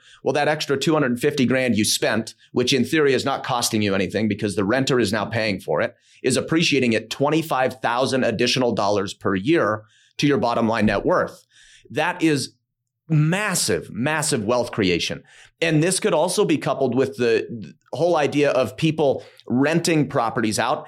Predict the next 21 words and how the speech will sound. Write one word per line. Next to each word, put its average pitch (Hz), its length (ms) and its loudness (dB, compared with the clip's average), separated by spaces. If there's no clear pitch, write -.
and 143 180 0
then 127 80 2
subleasing 131 800 2
them 110 160 2
for 113 240 0
Airbnb, 120 640 2
for 113 140 0
example. 87 520 -2
Now, 139 160 0
there's 135 240 0
city 160 400 0
ordinances 139 640 2
and 110 80 0
different 139 320 0
things 139 240 2
that 117 160 0
could 117 320 -4
provide 120 340 0
restrictions 104 760 0
to 107 100 0
this, 95 260 0